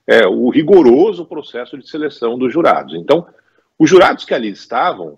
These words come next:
foram escolhidos pelos dois lados. Muito bem. Esses jurados tiveram acesso a todas as informações do processo e a mais de vinte depoimentos, inclusive um do ex-advogado, é, do Trump, ex-braço direito,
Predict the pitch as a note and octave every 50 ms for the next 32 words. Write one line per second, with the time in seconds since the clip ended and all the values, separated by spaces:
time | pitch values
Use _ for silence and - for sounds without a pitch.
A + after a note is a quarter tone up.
0 | _ _ - E2+ F2 F#2 G2 G#2+ C3 C#3+ C#3 - - E3+ D3 F#2 F2+ G2 G2 C3+
1 | D3+ D3 - - - _ _ _ - A2+ A#2 B2+ G#2 E2+ F#2+ G#2+ B2+ F3+ F#3+ F3
2 | C3 G#2 - - - - - - C3 C#3 - F3+ - D3+ A2 E2+ _ _ _ _
3 | _ - _ _ _ _ _ - G3+ G#3 - - F3+ F3 F3 C3+ C3+ D3 F3 F3
4 | D3 A#2+ - - - F3 D3+ G#2+ G#2 A2 G#2+ G#2+ B2 C3 B2 - - - D#3 E3+
5 | - - D3 - - C#3+ D3+ C#3+ C3+ D3 D#3 C#3+ - D#3+ E3 D#3 D#3+ C#3 - -
6 | - G#2+ G#2+ G2+ F2+ - - - D3+ C#3 - - - C3+ D#3 D#3 C3+ - - -
7 | F2 G#2 A#2+ B2+ A#2+ A#2+ C#3 D#3 C#3+ D3 D#3 B2+ - G#2 C#3+ F#3+ F#3+ - D3+ C3
8 | A#2 - - F#2 F2 E2+ F2+ B2 D#3 D#3+ C3 - - E2 - B2 C#3+ - - D#3
9 | A2+ - - B2+ E3+ A3+ G3+ D#3 D#3 C3 G#2+ A#2+ D#3 F#3+ D#3+ A#2 G#2 A2 D3 G3
10 | F3+ E3 C3+ - - B2 G#2+ F2 F#2+ G2+ F#2+ F#2 F2+ F2+ D#2+ _ _ _ _ _
11 | _ _ - - F#2+ F2+ E2+ A#2 A2 - - A2+ C#3+ F3+ D#3 - - D#2 D#2+ F#2+
12 | C3+ - G#3+ - - F2+ - D4+ A3+ - - - - - - G2 G#2+ - F3+ B3
13 | F#4 G4 - - - D2+